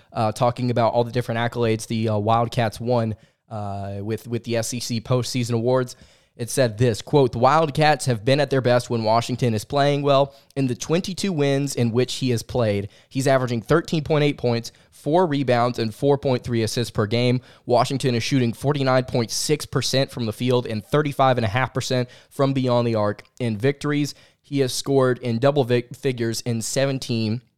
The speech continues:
of those games." And this is something that the, the listener brought up and said something that I, I kind of disagreed with, but after seeing that, I'm really starting to understand what, where this, uh, listener, the, his position, where he was coming from.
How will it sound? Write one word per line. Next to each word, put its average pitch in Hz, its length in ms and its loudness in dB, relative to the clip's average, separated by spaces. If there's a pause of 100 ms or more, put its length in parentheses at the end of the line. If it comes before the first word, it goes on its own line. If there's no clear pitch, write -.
(140)
of 117 220 2
those 113 420 0 (400)
games." 120 460 -2 (840)
And 175 140 -2
this 202 160 0
is 233 80 0
something 214 300 0
that 156 300 0
the, 143 180 2
the 139 200 0
listener 170 460 -2
brought 123 260 0
up 107 340 -6
and 139 140 -6
said 131 480 -2 (600)
something 170 420 0
that 135 320 -2
I, 147 580 0 (440)
I 139 140 -6
kind 170 240 -2
of 180 100 -6
disagreed 170 500 -4
with, 185 300 -2
but 151 140 2
after 151 360 -4
seeing 190 360 -4
that, 147 140 -2
I'm 139 160 -2
really 160 200 -2
starting 147 360 -2
to 143 80 -4
understand 135 400 -4
what, 120 120 -4
where 127 200 -2
this, 123 220 -4
uh, 123 160 2
listener, 123 540 -2
the, 131 240 -6
his 123 160 -4
position, 135 460 -4
where 123 120 0
he 120 60 -2
was 113 120 -6
coming 175 260 -4
from. 131 220 -2